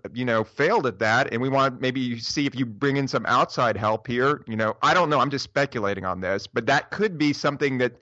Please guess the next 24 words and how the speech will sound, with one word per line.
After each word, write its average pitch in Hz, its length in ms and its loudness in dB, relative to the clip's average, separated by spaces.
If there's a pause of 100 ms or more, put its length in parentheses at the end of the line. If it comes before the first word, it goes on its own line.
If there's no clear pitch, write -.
(220)
you 135 80 -4
know, 135 80 4
have, 156 180 2
'cause 139 140 -2
we've 135 180 -2
seen 170 300 -2
Bob 135 260 4 (160)
McNair, 127 240 0
we've 135 140 0
mentioned 117 320 -2
this 117 100 -4
before. 120 540 2 (300)
After 107 200 -2
Gary 131 240 2
Kubiak 135 440 0
had 113 200 2
a, 104 180 0
a, 104 160 0
an 104 60 2
abysmal 120 640 -2 (140)
defensive 117 580 -4
season, 123 680 -4
uh, 113 340 4
they, 113 260 0